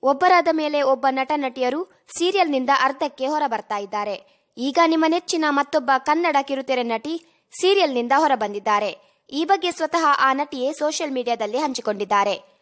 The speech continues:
ಯಾರು ಆ ನಟಿ ಅಂತ ಹೇಳೋದಕ್ಕೂ ಮುನ್ನ ನೀವಿನ್ನು ನಮ್ಮ ಚಾನೆಲ್ನ ಸಬ್ಸ್ಕ್ರೈಬ್ ಮಾಡಿಲ್ಲ ಅಂದ್ರೆ ಈಗ್ಲೇ ಸಬ್ಸ್ಕ್ರೈಬ್ ಆಗಿ, ಹಾಗೆ ಪಕ್ಕದಲ್ಲಿ ಬರುವ ಬೆಲ್ ಬಟನ್ನ ಮರೀದೆ ಕ್ಲಿಕ್ ಮಾಡಿ. ಹೌದು,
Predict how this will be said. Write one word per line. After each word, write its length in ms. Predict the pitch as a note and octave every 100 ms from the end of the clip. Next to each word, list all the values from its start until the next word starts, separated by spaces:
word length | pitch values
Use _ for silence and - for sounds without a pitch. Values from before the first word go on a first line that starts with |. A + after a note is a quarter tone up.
| _ _ _ A#3+
ಯಾರು 320 | C#4 F4+ G4
ಆ 100 | E4
ನಟಿ 280 | D4+ C#4+ D#4+
ಅಂತ 180 | D4 C4+
ಹೇಳೋದಕ್ಕೂ 480 | C4+ C#4 C#4+ C4+ B3
ಮುನ್ನ 220 | A#3 A#3 D#4+ - _ _
ನೀವಿನ್ನು 380 | - D#4 G4 F#4
ನಮ್ಮ 200 | E4 D4
ಚಾನೆಲ್ನ 500 | C#4 D4 D#4 E4 D4
ಸಬ್ಸ್ಕ್ರೈಬ್ 520 | C#4+ B3+ - C4+ A#3+ A3+
ಮಾಡಿಲ್ಲ 340 | A#3+ C#4 D#4
ಅಂದ್ರೆ 280 | A3+ G#3 D4 E4+ _ _
ಈಗ್ಲೇ 320 | E4 F4+ - C#4
ಸಬ್ಸ್ಕ್ರೈಬ್ 520 | C4 - - A3 G3+
ಆಗಿ, 260 | G3+ G3+ - _ -
ಹಾಗೆ 240 | C4 C4
ಪಕ್ಕದಲ್ಲಿ 460 | C4+ C#4 F4 F4 D#4+
ಬರುವ 240 | D4 C#4 C4
ಬೆಲ್ 240 | B3+ C4
ಬಟನ್ನ 340 | C4 B3 A3+ C4+
ಮರೀದೆ 380 | D#4 D4+ A3 A#3+
ಕ್ಲಿಕ್ 300 | D4+ B3+ A3
ಮಾಡಿ. 260 | G3+ G#3 - _ _ _ -
ಹೌದು, 300 | A3 F#3+